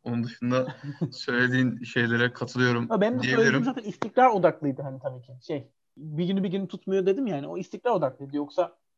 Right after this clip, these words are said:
Speaker 2: C J McCollum iyi oyuncu canım. Bunda bir şey yok.
Speaker 1: Bu arada bir şey söyleyeceğim. O takaslar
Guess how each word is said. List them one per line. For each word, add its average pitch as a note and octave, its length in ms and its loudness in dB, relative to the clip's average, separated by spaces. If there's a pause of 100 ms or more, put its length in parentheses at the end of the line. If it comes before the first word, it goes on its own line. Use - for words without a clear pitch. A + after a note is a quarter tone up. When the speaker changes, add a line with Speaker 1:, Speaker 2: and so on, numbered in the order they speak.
Speaker 2:
C D#3 80 -8
J D#3+ 120 -2
McCollum D#3+ 380 -4
iyi F3 120 -2
oyuncu C#3+ 200 -8
canım. C4 240 -20
Bunda C#3+ 260 -12
bir - 60 -20
şey G3 100 -12
yok. C#3 220 -14 (580)
Speaker 1:
Bu C3+ 100 2
arada G3 200 4
bir C#3+ 40 -2
şey F#3 180 4
söyleyeceğim. F3 600 4
O A#2+ 160 -2
takaslar C#3 640 2